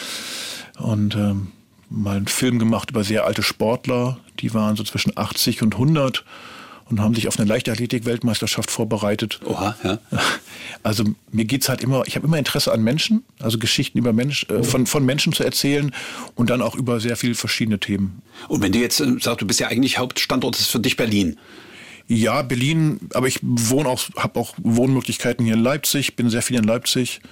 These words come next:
Speaker 1: Aber in Berlin ist mein Hauptwohnsitz, ja.
Speaker 2: Und wenn du da jetzt zum Beispiel mit anderen Redaktionen zu tun hast, spürst du da immer noch mal so nach dem Motto, „Oh, hier, guck mal, wir haben einen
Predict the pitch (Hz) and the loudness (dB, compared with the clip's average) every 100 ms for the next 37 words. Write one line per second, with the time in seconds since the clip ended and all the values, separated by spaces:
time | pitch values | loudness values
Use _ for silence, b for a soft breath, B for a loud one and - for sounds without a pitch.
0 | B B B B B - 110 104 - 110 | B B B B B -2 2 2 2 0
1 | 104 104 110 107 - - 104 85 - - | 2 2 2 0 -4 0 0 0 -4 -2
2 | 95 101 95 - - - 101 - - 107 | -2 0 -2 -4 -6 -4 0 2 2 2
3 | - 127 - 131 139 131 123 131 135 127 | 0 0 0 0 2 2 2 0 0 0
4 | 139 - 131 139 131 110 127 147 135 - | -4 0 0 2 0 0 2 4 2 0
5 | - - - - 135 139 147 131 156 151 | -2 -2 0 -2 0 2 0 0 2 2
6 | 151 147 151 147 143 139 139 131 - - | 2 2 2 2 2 2 2 2 0 -4
7 | - 104 - 110 95 90 98 98 104 | -4 -4 0 0 0 2 2 2 -2